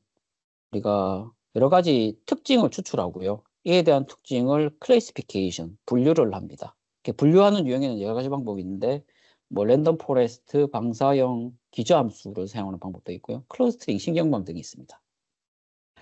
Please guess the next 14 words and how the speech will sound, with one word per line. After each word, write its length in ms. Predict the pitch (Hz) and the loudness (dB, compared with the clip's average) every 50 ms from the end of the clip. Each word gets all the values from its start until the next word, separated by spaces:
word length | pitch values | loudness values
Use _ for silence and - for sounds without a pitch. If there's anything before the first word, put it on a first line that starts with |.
| _ - - - - - - _ _ _ _ - | _ -20 -20 -20 -20 -20 -20 _ _ _ _ 0
머신러닝 500 | - 135 143 226 233 233 214 196 175 156 | 0 2 4 6 6 6 6 6 6 6
모델 300 | 131 131 131 135 127 117 | 6 6 6 4 4 4
빌더는 520 | 135 135 135 113 107 104 101 110 120 - _ _ _ _ _ _ _ _ _ - | 4 4 4 2 2 0 -2 -4 -6 -10 _ _ _ _ _ _ _ _ _ -4
익스플로러 1040 | 135 - - - 180 170 - - - - 190 190 196 196 190 190 190 196 196 196 185 | -4 -4 -2 -2 -2 -2 -2 -4 -2 2 4 6 6 6 6 4 4 4 4 2 2
모델은 640 | 156 113 104 113 - 120 117 113 101 - 131 147 - _ _ _ _ _ _ _ _ _ _ | 0 0 2 2 4 4 4 4 2 0 -2 -4 -8 _ _ _ _ _ _ _ _ _ _
훈련 340 | - 240 240 233 240 233 233 | 4 6 6 6 6 6 4
검증 360 | 202 196 156 139 131 123 113 | 4 4 4 4 2 2 0
정확도, 640 | 104 113 113 110 104 - _ _ - 98 92 92 87 _ _ - | -2 -2 -2 -2 -2 -4 _ _ -6 -4 -4 -4 -6 _ _ -10
뭐, 180 | - 92 98 - | -10 -10 -10 -10
특징 320 | - - - - 202 190 | -14 -8 -4 0 0 2
시각화에 880 | 175 - - 120 123 113 - _ - - 90 80 101 _ _ - 117 113 107 | 2 0 0 0 0 -2 -2 _ -6 -6 -6 -6 -8 _ _ -6 -6 -4 -2
대한 220 | 110 107 104 92 | -2 -2 -2 0
요약이 280 | 101 120 123 107 104 92 | 2 2 2 2 0 -2
됩니다. 520 | 87 85 85 - - 67 - - - - | -6 -8 -10 -12 -16 -20 -20 -20 -20 -20